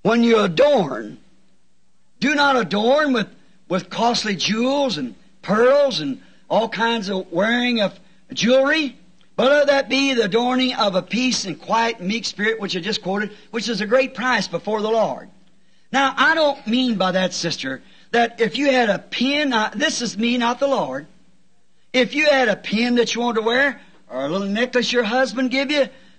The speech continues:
or maybe your, uh, something like that that you wore, now to me, I don't think that's bad. Now that's just me. I remember I make myself clear, that's my opinion. But I think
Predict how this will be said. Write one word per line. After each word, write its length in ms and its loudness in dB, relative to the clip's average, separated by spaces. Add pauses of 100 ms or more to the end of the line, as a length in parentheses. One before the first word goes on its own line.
or 380 0
maybe 560 -2
your, 420 -2
uh, 180 -4
something 340 -2
like 200 0
that 220 0
that 180 -2
you 80 -2
wore, 380 2 (600)
now 220 2
to 220 -2
me, 380 2
I 180 2
don't 180 0
think 200 -2
that's 200 -2
bad. 360 0 (680)
Now 80 0
that's 240 2
just 240 -2
me. 380 -2 (520)
I 160 0
remember 360 4
I 100 2
make 240 -2
myself 400 0
clear, 280 2
that's 240 -4
my 240 2
opinion. 480 -4 (800)
But 160 4
I 220 4
think 360 0